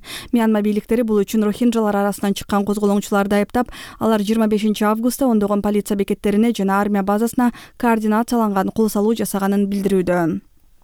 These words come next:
Ата мекен партиясынын лидери Өмүрбек Текебаев менен анын партиялашы экс-министр Дүйшөн Чотоновдун сотуна дагы он тогуз күбө чакырылмай болду. Бишкек шаардык сотунда сегиз жылга абакка кесилген Өмүрбек Текебаев менен анын партиялашы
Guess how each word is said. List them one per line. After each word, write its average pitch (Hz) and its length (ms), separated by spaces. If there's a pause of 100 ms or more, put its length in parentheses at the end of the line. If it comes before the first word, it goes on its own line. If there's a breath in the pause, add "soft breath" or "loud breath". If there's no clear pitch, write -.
(600 loud breath)
Ата 277 220
мекен 285 260
партиясынын 226 480
лидери 226 300
Өмүрбек 220 340
Текебаев 240 540
менен 285 180
анын 214 320
партиялашы 247 600
экс-министр 214 800
Дүйшөн 208 480
Чотоновдун 214 500
сотуна 226 360
дагы 214 340 (380 loud breath)
он 247 160
тогуз 254 260
күбө 220 260
чакырылмай 202 480
болду. 190 480 (420 loud breath)
Бишкек 254 280
шаардык 208 420
сотунда 226 440
сегиз 208 280
жылга 202 380
абакка 202 300
кесилген 202 580
Өмүрбек 208 420
Текебаев 220 560
менен 269 240 (300 loud breath)
анын 214 260
партиялашы 208 920